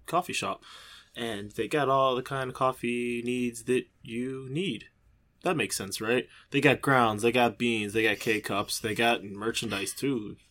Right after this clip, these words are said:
Probably if you need a cup. I mean, you could also drink it straight from the pot. I'm not here to tell you you should or shouldn't. Just let it cool down. Don't hurt yourself. But you should drink some good coffee. They got lots of different <laughs> flavors. Changes pretty seasonally.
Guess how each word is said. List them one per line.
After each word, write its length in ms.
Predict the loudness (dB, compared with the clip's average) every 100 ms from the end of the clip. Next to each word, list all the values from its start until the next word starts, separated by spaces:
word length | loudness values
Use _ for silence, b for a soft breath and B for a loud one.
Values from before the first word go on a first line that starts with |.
| _
Probably 260 | -4 0 0
if 100 | -2
you 60 | -4
need 160 | -4
a 20 |
cup. 380 | 2 6 6 4 -20 _ B
I 120 | B -12
mean, 120 | -4
you 60 |
could 100 | 2
also 180 | 4 2
drink 180 | -2 -4
it 40 |
straight 180 | -2 -2
from 120 | -2 -8
the 60 |
pot. 300 | 0 6 6 4
I'm 160 | -2
not 200 | 0 0
here 160 | 0 -2
to 80 | -2
tell 200 | 0 0
you 60 |
you 80 | 0
should 180 | -2 0
or 80 | 0
shouldn't. 300 | 2 2 2
Just 100 | 0
let 140 | -2
it 60 | -2
cool 180 | -6 0
down. 260 | 0 0 -8 b
Don't 160 | -8 -2
hurt 180 | -2 0
yourself. 400 | 0 0 0 -6 _ _ _ _ -18 -4
But 80 | -2
you 80 | 0
should 160 | 0
drink 160 | 0 -2
some 100 | -2
good 140 | 0
coffee. 340 | 6 10 10 10
They 140 | 6
got 160 | 8 6
lots 160 | 4
of 60 | 2
different 220 | 0 0
<laughs> 60 | 4
flavors. 480 | 4 4 4 4 2 B B B B
Changes 280 | 6 6 6
pretty 220 | 6 6
seasonally. 640 | 8 8 8 6 6 4